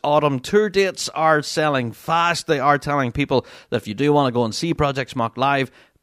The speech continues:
go and book tickets early. Don't leave it until the evening of the show,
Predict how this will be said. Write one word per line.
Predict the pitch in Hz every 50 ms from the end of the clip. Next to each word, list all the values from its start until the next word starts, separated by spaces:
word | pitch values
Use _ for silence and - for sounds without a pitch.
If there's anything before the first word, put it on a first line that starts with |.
| _ _ _ _ -
go | 156 151 151 151
and | 143 135
book | 147 143 131 -
tickets | - 147 135 - 160 151 - - - - _ _
early. | 131 131 135 139 147 170 185 196
Don't | 165 147 - 147 143 160 -
leave | 113 135 139 151 151
it | 170 135
until | 151 135 - 143 139 131
the | 123 110
evening | 110 123 117 117 117 113
of | 107 98 90
the | 95
show, | 95 - - 143 147 147 143 131